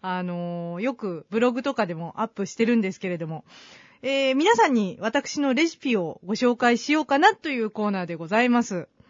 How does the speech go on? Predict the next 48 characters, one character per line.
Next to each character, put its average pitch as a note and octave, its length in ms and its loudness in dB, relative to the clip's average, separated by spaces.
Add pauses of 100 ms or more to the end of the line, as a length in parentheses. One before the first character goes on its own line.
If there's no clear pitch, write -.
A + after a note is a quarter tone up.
(300)
は F#3+ 240 -4
い。 - 100 -12 (480)
え G3+ 300 0
ー、 G#3 40 -2
そ C#4 100 -2
れ F#4 100 4
で G4 100 6
で D4 80 2
す G#3+ 100 -2
ね、 G3 300 0
い E4+ 120 -2
つ B4 100 -4
も G#4+ 140 4
ま A#3 140 6
あ、 - 40 4
フ B3 100 -4
ラ D#4 120 4
イ G#4+ 40 0
パ A#4+ 100 2
ン A#4+ 80 2
料 B4 120 6
理 F4 100 4
が G#3 140 2
多 A#3+ 120 2
い C#4 60 2
ん B3 60 4
で G#3 100 2
す - 80 -16
け G#3 80 -6
れ F3+ 120 -4
ど F3+ 100 -4
も、 G3+ 240 2 (400)
今 A4 180 2
回 E4+ 160 6
は F#3+ 160 4
あ F3 80 0
の E3+ 500 -8 (520)
ー、 - 20 -2
ま D#4 280 4
あ、 E3+ 60 -10
女 A3 140 0
性 A#3+ 200 4
ら A#3+ 120 2
し - 80 -8
く F3+ 240 -6
ス - 300 -2
イ D#4+ 40 6
ー - 20 4